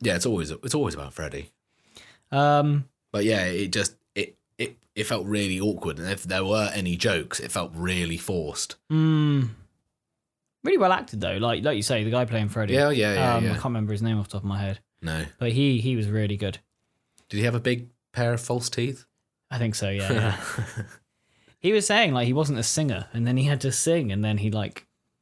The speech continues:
Speaker 2: had to, like, that was what got him. They, they hadn't listened to it before he auditioned for them. <clears throat> He basically, <laughs> they said, "We wanna see a tape of you singing."
Speaker 1: Yeah.
Speaker 2: And then they invited him in for an audition, and <laughs> then they were like,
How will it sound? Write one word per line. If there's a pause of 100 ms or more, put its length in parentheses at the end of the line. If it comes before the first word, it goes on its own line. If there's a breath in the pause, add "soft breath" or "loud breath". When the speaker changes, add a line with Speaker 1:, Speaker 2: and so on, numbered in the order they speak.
(360)
Speaker 2:
had
to,
like,
that
was
what
got
him.
They,
they
hadn't
listened
to
it
before
he (560)
auditioned
for
them.
<clears throat>
He
basically,
<laughs>
they
said,
"We
wanna
see
a
tape
of
you
singing." (140)
Speaker 1:
Yeah. (240)
Speaker 2:
And
then
they
invited
him
in
for
an
audition, (800)
and
<laughs>
then
they
were
like,